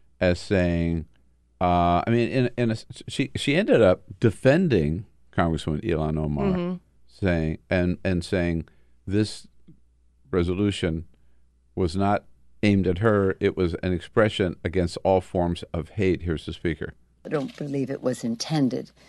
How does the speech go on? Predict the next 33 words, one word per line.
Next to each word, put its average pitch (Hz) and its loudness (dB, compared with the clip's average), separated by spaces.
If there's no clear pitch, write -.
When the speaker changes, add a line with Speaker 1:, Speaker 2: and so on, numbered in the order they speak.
Speaker 3:
in 127 -2
any 131 -2
anti-Semitic 127 0
Speaker 1:
Mm-hmm. - -4
Speaker 3:
way. 117 0
But 139 2
the 139 0
fact 139 0
is, 131 -4
if 120 -10
that's 127 -2
how 143 0
it 127 -4
was 135 -2
interpreted, 131 -2
we 131 -2
have 135 -4
to 147 -4
remove 135 0
all 131 -2
doubt. 131 -8
Speaker 1:
Right. 82 0
And 98 0
so 110 0
therefore 113 4
she 92 -2
said, 90 2
uh, 80 0
that 78 0
this, 98 0
this, 98 0
this 95 -6
resolution 76 -4